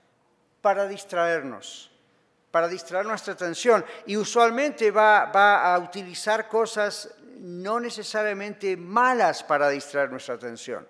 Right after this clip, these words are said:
No piense, "Va a mandar un demonio, se va a caer una lámpara mientras oro, se va a mover,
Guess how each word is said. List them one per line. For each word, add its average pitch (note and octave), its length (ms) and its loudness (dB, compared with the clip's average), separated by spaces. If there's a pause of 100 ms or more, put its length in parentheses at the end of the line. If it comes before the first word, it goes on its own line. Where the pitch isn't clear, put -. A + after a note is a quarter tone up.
(880)
No - 160 0
piense, A#3 440 -2 (240)
"Va F3 40 6
a F#3+ 40 6
mandar G3+ 300 2
un G#3 100 -4
demonio, F3+ 600 -2
se E3 160 -6
va F3 100 6
a F#3+ 100 2
caer F3+ 280 4
una F3+ 180 0
lámpara E3+ 600 0
mientras D3+ 440 -10
oro, F#3 300 0
se D3+ 160 -12
va D#3+ 100 4
a F#3 60 4
mover, F3 340 -2